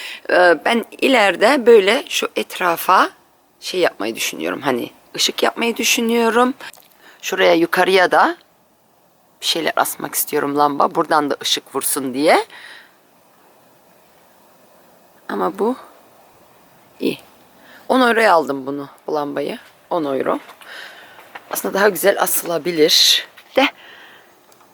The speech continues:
Şöyle astım şimdilik ben bakalım. Yani buradan alıp başka yere de asabilirsiniz icabında.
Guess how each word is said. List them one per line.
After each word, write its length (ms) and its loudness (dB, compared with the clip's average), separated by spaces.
Şöyle 340 -4
astım 340 -6
şimdilik 420 -6
ben 180 -6
bakalım. 280 -2
Yani 200 0
buradan 220 2
alıp 260 0
başka 260 0
yere 160 2
de 60 2
asabilirsiniz 720 -2
icabında. 640 0